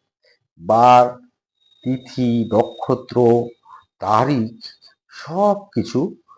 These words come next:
শ্রীম উল্লেখ করে দেন। উল্লেখ করে দেন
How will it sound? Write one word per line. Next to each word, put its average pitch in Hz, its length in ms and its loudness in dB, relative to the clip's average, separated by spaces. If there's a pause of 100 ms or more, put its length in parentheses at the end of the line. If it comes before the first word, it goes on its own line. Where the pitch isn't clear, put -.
(180)
শ্রীম 127 320 -10
উল্লেখ 90 580 -6 (100)
করে 71 220 -12
দেন। - 200 -16 (840)
উল্লেখ 208 340 4
করে 240 220 6
দেন 240 240 6